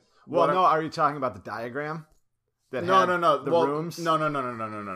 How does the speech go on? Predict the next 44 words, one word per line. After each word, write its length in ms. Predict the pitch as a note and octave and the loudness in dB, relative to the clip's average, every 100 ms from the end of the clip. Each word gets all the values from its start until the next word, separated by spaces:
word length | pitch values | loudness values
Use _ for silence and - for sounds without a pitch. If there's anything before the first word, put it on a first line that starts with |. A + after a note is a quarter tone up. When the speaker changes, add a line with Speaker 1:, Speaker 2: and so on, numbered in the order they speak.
| F2+ | -10
Speaker 2:
no, 120 | E2+ E2 | -10 -10
no, 100 | D#2+ | -10
no. 140 | D#2 | -8
This 200 | A2 - | -8 -8
is 60 | G#2 | -12
before. 280 | G#2 G#2 - | -10 -8 -8
I'm 80 | |
talking 220 | A2+ A2 G#2+ | -4 -4 -2
about, 220 | G2+ G2 | -6 -6
like, 200 | G2+ - | -10 -8
at, 280 | G#2+ G#2 - | -6 -6 -8
for 320 | A#2+ A2 G#2 - | -6 -6 -6 -8
House 220 | A2 G#2+ | -4 -2
of 120 | G#2+ | -2
Speaker 1:
Oh. 40 | G#2+ | -2
Speaker 2:
X 200 | G2+ - | -6 -10
and 100 | F#2+ | -10
Powers 300 | G2 E2+ D#2+ | -8 -8 -10
of 60 | D2+ | -16
X. 280 | - - _ _ _ _ _ _ _ | -16 -20 _ _ _ _ _ _ _
So 140 | - C3+ | -2 -2
at 80 | C3 | -2
the 180 | - | -4
end 300 | C#3+ D3 D3 | -4 -4 -6
of 220 | C3+ B2 A#2 | -4 -4 -6
each 340 | B2+ B2 - - | -10 -10 -14 -12
issue 400 | B2+ - A#2+ A2 | -12 -10 -10 -8
of 120 | F2 | -8
House 260 | - G#2 G2 | -4 -4 -4
of 100 | G2 | -8
X 220 | F#2+ - | -10 -10
and 100 | F2 | -16
Powers 380 | - G2 F#2+ F#2 | -8 -6 -6 -8
of 60 | |
X, 320 | F2 E2+ - _ _ | -10 -10 -16 _ _
there 120 | B2 | -4
was 120 | C#3 A#2 | -4 -4
a 40 | |
list, 260 | A#2 B2+ - | -6 -8 -6
there 120 | A2+ | -8
was 80 | G#2+ | -8
a 40 | |
reading 300 | G#2 A2+ B2+ | -12 -10 -8
order, 360 | C3+ D3 D3+ | -6 -6 -8